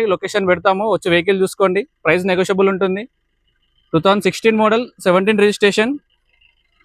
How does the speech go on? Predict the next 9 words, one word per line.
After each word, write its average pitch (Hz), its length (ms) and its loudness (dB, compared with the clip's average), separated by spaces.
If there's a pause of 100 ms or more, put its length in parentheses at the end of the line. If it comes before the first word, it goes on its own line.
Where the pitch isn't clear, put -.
(260)
ప్రైస్ 170 240 4
వచ్చేసి 214 300 0
ఫోర్ 190 140 4
ల్యాక్స్ 196 200 0
ఎయిటీ 180 220 0
ఫైవ్ 214 160 0
థౌజండ్ 202 300 0
నెగోషియబుల్ 196 400 0
ఉంటుంది. 190 280 -8